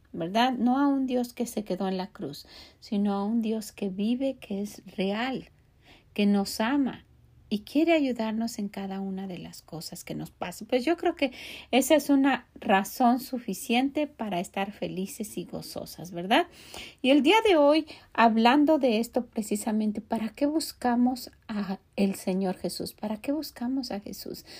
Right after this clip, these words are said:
¿Se recuerdan que hemos estado hablando esta semana de esto? Bueno, pues déjeme decirle que hoy vamos a hablar que, de, que buscamos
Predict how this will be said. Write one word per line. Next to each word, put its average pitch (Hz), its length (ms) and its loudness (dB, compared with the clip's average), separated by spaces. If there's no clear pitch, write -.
¿Se - 160 2
recuerdan 214 480 4
que 240 120 2
hemos 233 300 2
estado 208 420 4
hablando 202 480 2
esta 240 260 -4
semana 226 400 0
de 233 120 2
esto? 285 280 0
Bueno, 330 340 8
pues 311 140 6
déjeme 320 340 6
decirle 254 460 4
que 254 140 -2
hoy 226 100 2
vamos 247 420 -2
a 196 60 0
hablar 185 400 2
que, 214 340 4
de, 202 340 6
que 220 160 4
buscamos 330 760 0